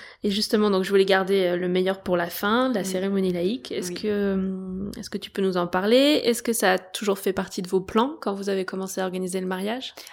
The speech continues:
Speaker 2: Alors oui, euh, on savait déjà qu'on voulait faire mairie séparée.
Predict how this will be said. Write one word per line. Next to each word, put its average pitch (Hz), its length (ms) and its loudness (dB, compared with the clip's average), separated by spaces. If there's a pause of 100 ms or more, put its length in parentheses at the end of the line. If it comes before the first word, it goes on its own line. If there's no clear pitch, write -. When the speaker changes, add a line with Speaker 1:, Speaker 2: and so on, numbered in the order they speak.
(120)
Speaker 2:
Alors 190 240 6
oui, 247 380 6 (100)
euh, 185 460 4
on 175 280 0
savait 240 280 4
déjà 214 220 2
qu'on 214 120 -4
voulait 196 180 0
faire 185 160 -6
mairie 190 300 -6
séparée. 185 560 -8